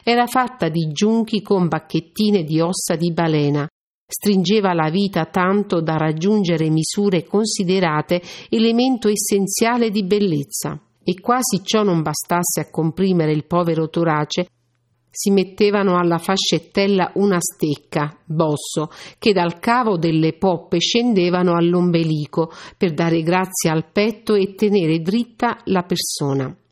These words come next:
Il busto veniva coperta dal copribusto, confezionato con stoffe leggere.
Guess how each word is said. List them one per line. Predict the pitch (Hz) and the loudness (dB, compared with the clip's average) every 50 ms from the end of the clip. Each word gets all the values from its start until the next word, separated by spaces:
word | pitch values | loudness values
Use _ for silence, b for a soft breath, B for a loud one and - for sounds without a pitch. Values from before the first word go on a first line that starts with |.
| _ _ _ _ _ | _ _ _ _ _
Il | 175 185 170 | -2 0 0
busto | 170 214 214 - - 196 170 | 0 0 -2 -2 -2 -2 0
veniva | 165 165 165 165 165 165 156 156 | 0 2 2 2 2 0 -2 -2
coperta | - 165 160 - - 196 208 220 214 - 185 | -2 -4 -4 -2 0 0 0 -2 -2 -4 -2
dal | 165 160 156 156 - | -2 -2 -2 -4 -4
copribusto, | - - 175 170 - 170 175 156 160 170 165 139 - - - - 147 151 175 B B B B B | -4 -4 -4 -2 -2 -2 -2 0 0 0 -2 -2 -6 -8 -6 -6 -6 -6 -6 B B B B B
confezionato | B - 226 226 214 - 233 214 - - - 220 220 240 247 247 - 220 202 | B -2 0 0 0 0 -2 -4 -2 -2 0 0 2 0 0 0 -2 -4 -2
con | - 180 175 | -2 -2 -2
stoffe | 175 - - 220 214 - - - 190 180 | -4 -2 -4 -4 -4 -4 -4 -4 -2 0
leggere. | 180 185 185 185 156 139 147 156 147 147 151 147 156 151 | 2 2 0 0 -2 -4 -4 -2 -2 0 0 -2 -2 -4